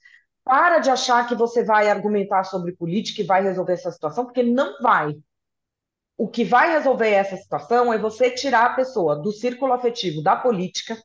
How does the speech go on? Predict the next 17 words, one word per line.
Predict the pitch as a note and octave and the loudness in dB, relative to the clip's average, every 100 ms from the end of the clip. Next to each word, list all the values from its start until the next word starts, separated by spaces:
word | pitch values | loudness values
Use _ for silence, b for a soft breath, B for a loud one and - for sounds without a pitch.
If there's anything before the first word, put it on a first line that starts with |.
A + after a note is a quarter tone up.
| _ _ _ b b _ _ | _ _ _ b b _ _
para | A#3+ B3+ C4 | 2 4 4
colocar | B3+ A#3+ B3 | 0 2 0
de | A#3+ B3 | 0 0
volta | A3+ A3+ | 0 0
no | A#3+ A#3 | -2 -4
círculo | A#3 A#3+ A#3 | -4 0 -2
afetivo | A#3 G#3+ A3 G#3+ | -2 -4 -6 -4
familiar. | A3+ A#3 B3+ G3 B2+ C3+ B B _ B3+ | -4 -2 0 0 -2 -6 B B _ -6
E | |
pra | B3+ B3 A#3+ | -2 0 0
isso | A#3 | -2
você | B3+ B3+ | -6 -6
tem | C4 B3 | -8 -4
que | A#3 | 0
restaurar | C#4 C#4+ D4 C4+ D4 | 0 0 0 0 0
relações | C#4+ A3+ G3+ F#3 F3 | 0 -2 -2 -6 -6
familiares. | E3 D#3+ C#3 A2 E2 | -6 -4 -4 -4 -10